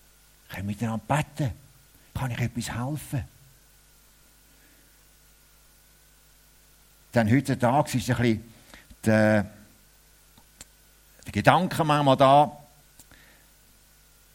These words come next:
"Ja, wenn es für dich stimmt, dann ist es schon gut so."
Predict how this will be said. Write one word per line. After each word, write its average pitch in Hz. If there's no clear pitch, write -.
"Ja, 160
wenn 254
es -
für 202
dich 214
stimmt, 202
dann 156
ist 147
es -
schon 156
gut 131
so." 73